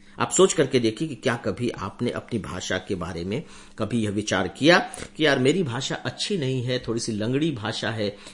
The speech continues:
इसको मुझे अच्छा करना है। क्या कभी आपके दिमाग में ये thought आया? बावजूद इसके कि जब आपके सामने कोई अच्छी भाषा बोलता है, आप अच्छी भाषा सुनते हैं,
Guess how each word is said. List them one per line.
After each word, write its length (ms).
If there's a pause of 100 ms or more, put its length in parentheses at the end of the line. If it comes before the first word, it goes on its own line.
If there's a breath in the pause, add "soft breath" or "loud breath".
इसको 260
मुझे 320
अच्छा 260
करना 300
है। 180 (340)
क्या 100
कभी 260
आपके 240
दिमाग 280 (100)
में 80
ये 200 (100)
thought 240
आया? 220 (240 loud breath)
बावजूद 400
इसके 320 (420 loud breath)
कि 60
जब 240
आपके 360
सामने 340
कोई 180
अच्छी 280
भाषा 600 (380)
बोलता 360
है, 240 (340 loud breath)
आप 140
अच्छी 240
भाषा 340
सुनते 400
हैं, 300